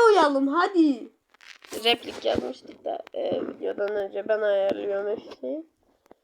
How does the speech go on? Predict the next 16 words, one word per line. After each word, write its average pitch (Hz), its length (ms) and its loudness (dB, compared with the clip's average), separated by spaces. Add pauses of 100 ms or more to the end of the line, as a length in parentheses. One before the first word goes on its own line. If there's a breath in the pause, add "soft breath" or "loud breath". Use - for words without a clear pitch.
(1080)
Güzel 320 360 2
mi 294 80 4
arkadaşlar? 254 720 -2 (340)
Ben 285 180 6
çok 269 360 -4
bağlıyım 240 800 4
bu, 240 280 -2 (140)
bu 247 120 4
arabaya 220 680 4
ya. 202 200 -4 (480 loud breath)
O 269 180 2
yüzden 277 360 4
seçtim. 269 460 -6
Bir 294 100 -2
de 320 200 4 (300)
neydi? 262 520 4